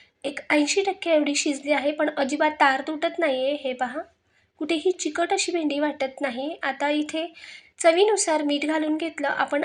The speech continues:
आधीही थोडंसं मीठ वापरलं होतं मिरचीत घालताना,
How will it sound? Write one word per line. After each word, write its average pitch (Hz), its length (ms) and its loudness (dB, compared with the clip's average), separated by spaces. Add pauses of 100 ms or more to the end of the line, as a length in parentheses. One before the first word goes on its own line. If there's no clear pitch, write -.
आधीही 302 420 2
थोडंसं 330 440 -2
मीठ 294 220 -2
वापरलं 269 440 0
होतं 294 420 0 (520)
मिरचीत 302 460 0
घालताना, 294 540 0